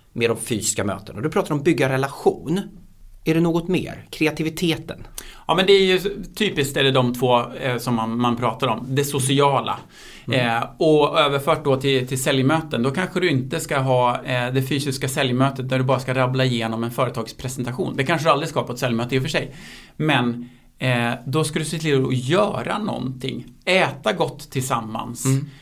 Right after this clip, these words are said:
Speaker 2: Eh, göra en aktivitet tillsammans. Eller klämma och känna på produkterna.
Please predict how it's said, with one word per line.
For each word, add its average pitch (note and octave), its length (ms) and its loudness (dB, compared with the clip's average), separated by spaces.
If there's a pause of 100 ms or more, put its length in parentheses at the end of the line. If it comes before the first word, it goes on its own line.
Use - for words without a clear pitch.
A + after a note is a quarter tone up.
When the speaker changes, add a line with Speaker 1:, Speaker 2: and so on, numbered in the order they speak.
(120)
Speaker 2:
Eh, C3 200 2
göra D#3 260 4
en D#3 80 -2
aktivitet D#3+ 840 -4
tillsammans. - 720 -6 (100)
Eller C#3+ 600 2
klämma D#3+ 300 0
och C#3 80 0
känna C#3 280 2
på C3+ 140 -2
produkterna. C#3 800 0